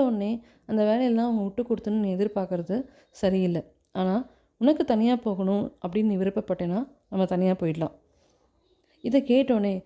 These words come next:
ராதா முகத்துல ஒரு சின்ன சந்தோஷம். ஆனா தொடர்ந்த ராஜேஷ், "ஆனா நான் உடனே உன் கூட வரமாட்டேன். ஏன்னா எனக்கு எங்க அம்மா அப்பா ரொம்ப முக்கியம். நான் அவங்க கூட தான் இருப்பேன். நான் வேணும்னா உன்னை சனி ஞாயிறுல வந்து பார்த்துக்கிறேன்." இப்படி சொன்னோடனே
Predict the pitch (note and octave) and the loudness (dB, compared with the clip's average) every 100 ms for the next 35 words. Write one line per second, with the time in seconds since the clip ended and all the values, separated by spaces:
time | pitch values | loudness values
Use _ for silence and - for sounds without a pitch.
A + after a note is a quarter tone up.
0 | _ _ G#3 A3 A#3+ G#3+ F3+ F#3 G#3+ G#3+ | _ _ 0 2 2 0 -2 -4 -6 -4
1 | - F3 - F#3 F#3 F#3+ E3+ E3 - - | -6 -6 -2 0 0 0 0 -2 -4 -10
2 | - - - _ _ A3 A3+ A3+ G3+ A3 | -20 -20 -20 _ _ 0 0 2 2 2
3 | G#3 F3 F3+ B3+ - _ _ _ _ - | 2 0 -2 -4 -6 _ _ _ _ -2
4 | G3 G#3 G3+ G#3+ C4 G3 G3+ G3+ A#3+ - | 0 0 2 2 2 2 0 0 0 -4
5 | _ _ G3+ F#3+ G3 F3+ F3 F3 E3+ - | _ _ -2 2 2 4 2 -2 -4 -6
6 | - _ _ _ _ A3 A3 C4 G#3 A3+ | -8 _ _ _ _ 0 2 2 2 2
7 | A#3+ G3+ F3 F#3+ G3 F#3+ F#3 F#3 F#3 E3+ | 0 0 -2 -2 0 0 0 0 -2 -4
8 | F3 - _ - G#3+ B3 G#3 G#3+ A3 G3 | -8 -10 _ -2 2 2 2 2 2 2
9 | F#3 F#3+ E3+ - - _ _ - _ A3 | 0 -2 -4 -8 -14 _ _ -20 _ -2
10 | A3+ A3 A3 B3+ F#3 F#3+ - _ _ A3+ | 4 4 4 4 2 -2 -6 _ _ -2
11 | G#3+ A#3 C4+ C#4 A#3+ F#3+ F3+ G#3+ G#3 F3 | 2 4 4 4 2 0 -2 -2 -4 -8
12 | F3 - - _ _ _ _ _ _ _ | -10 -14 -14 _ _ _ _ _ _ _
13 | A3 A3 A#3+ C4+ D4 A3 F#3+ | 2 2 4 4 4 4 2